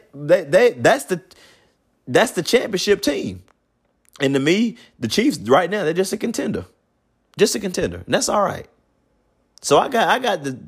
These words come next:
I got Tampa Bay winning the Super Bowl. Like I've been saying. But speaking of contenders, I got a question.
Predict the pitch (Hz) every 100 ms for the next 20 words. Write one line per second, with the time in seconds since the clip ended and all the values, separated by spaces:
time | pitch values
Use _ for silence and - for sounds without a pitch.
0 | - - 220 180 147 185 160 143 143 92
1 | 98 98 92 90 87 82 76 - - _
2 | _ _ _ _ _ _ _ - 113 127
3 | 120 117 - - - - _ _ _ _
4 | _ _ _ _ _ _ _ _ _ _
5 | - 113 - - _ _ _ _ _ _
6 | _ _ - - 415 175 110 90 80 131
7 | 85 85 - - _ _ _ _ _ _
8 | _ _ _ _ _ - 539 480 139 -
9 | 135 92 95